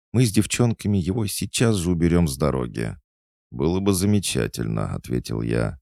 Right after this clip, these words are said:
наблюдая за тем, как стая белок подхватывает тело алкаша и уносит в кусты. "Вы позволите мне самой с ним разобраться?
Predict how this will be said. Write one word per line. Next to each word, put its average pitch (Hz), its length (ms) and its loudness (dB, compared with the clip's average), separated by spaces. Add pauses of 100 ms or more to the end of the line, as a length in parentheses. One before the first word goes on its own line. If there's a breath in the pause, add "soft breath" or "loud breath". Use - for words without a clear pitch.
(100)
наблюдая 58 600 -2
за 50 180 -6
тем, 62 460 -2
как - 220 -6
стая 55 400 -2
белок 60 560 0
подхватывает 60 920 -2
тело 57 340 0
алкаша 57 760 -2 (220)
и 71 60 -2
уносит 60 500 0
в - 100 -14
кусты. - 680 -4 (880)
"Вы 76 220 4
позволите 85 640 0
мне 71 180 2
самой 71 460 2
с - 120 -8
ним 58 160 0
разобраться? 55 960 -2